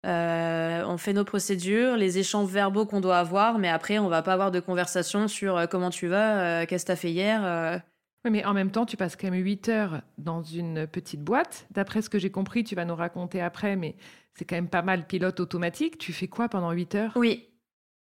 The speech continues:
Speaker 1: Alors, bah, ce qui est, c'est bien quand on, tu t'entends bien quand même avec la personne pour discuter un petit peu. Après, euh, tu, tu peux t'occuper, mais tu gardes une surveillance, euh, tout le temps, en fait.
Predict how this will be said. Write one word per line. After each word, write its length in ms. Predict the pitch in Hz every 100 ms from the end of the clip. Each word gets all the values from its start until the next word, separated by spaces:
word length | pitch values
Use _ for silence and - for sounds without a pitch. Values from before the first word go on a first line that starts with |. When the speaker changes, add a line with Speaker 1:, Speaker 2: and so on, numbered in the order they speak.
| _ _ -
Speaker 1:
Alors, 340 | 240 226 226
bah, 480 | 208 214 202 202 202
ce 100 | -
qui 60 |
est, 140 | 240 247
c'est 160 | -
bien 200 | 226 294
quand 200 | 302 220
on, 80 | 214
tu 140 | 202 -
t'entends 360 | 226 220 233
bien 200 | 226 240
quand 80 | 226
même 120 | 202
avec 120 | 202
la 100 | 202
personne 380 | 202 214 220 226
pour 120 | 208
discuter 460 | 190 185 - 208 208
un 120 | 196
petit 180 | 196 208
peu. 220 | 208 302 359 - _ _ _ _ _ -
Après, 560 | 185 - 220 262 262
euh, 240 | 202 185 180
tu, 680 | - - 208 202 202 202 -
tu 140 | 233
peux 160 | 214 320
t'occuper, 720 | 320 320 262 247 277 320 320
mais 300 | 233 226 233
tu 160 | -
gardes 320 | 202 240 262 226
une 100 | 220
surveillance, 680 | - 226 214 214 233 226 226
euh, 100 | 202
tout 140 | 226
le 60 | 202
temps, 160 | 208
en 40 | 190
fait. 300 | 180 170